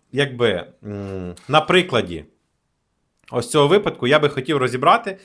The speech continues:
в принципі, як відбувається на сьогоднішній день абсолютно все, що відбувається в Україні. Е, дивіться відео до кінця, підтримайте лайком, коментарем, підпискою. Дякую кожному з вас. Отже,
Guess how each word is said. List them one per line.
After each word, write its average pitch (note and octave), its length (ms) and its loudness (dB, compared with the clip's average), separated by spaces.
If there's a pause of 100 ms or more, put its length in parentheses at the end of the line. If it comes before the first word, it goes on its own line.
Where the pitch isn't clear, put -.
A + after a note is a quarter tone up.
(120)
в - 80 -20
принципі, D3+ 560 2
як F3 300 2
відбувається B2+ 600 0
на A#2+ 80 -6
сьогоднішній A#2+ 500 -8
день D3+ 220 -4 (400)
абсолютно F#3+ 480 -4
все, A#2+ 560 0 (140)
що - 220 -12
відбувається F#2+ 680 -4 (260)
в - 120 -20
Україні. F#2 600 -4 (440)
Е, G2+ 440 0
дивіться D#3 380 0
відео B2+ 220 0
до B2 100 -4
кінця, D3 320 -2
підтримайте C3+ 480 -4
лайком, C3 360 0
коментарем, A#2+ 400 -4
підпискою. F#3+ 520 -6
Дякую C3 340 0
кожному G#2 380 -4
з E2 60 -10
вас. C#2+ 300 -12 (260)
Отже, D3 400 4